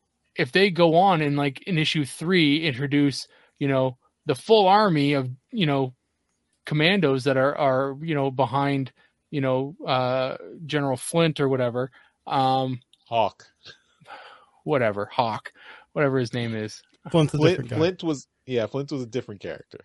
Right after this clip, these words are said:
Speaker 1: See, that's my problem. So if they, if they produce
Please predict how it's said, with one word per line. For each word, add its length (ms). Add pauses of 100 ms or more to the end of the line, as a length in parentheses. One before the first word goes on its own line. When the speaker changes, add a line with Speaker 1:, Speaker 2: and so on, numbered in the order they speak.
(960)
Speaker 1:
See, 400 (140)
that's 180
my 120
problem. 380 (440)
So 360
if 100
they, 200
if 240
they 140
produce 540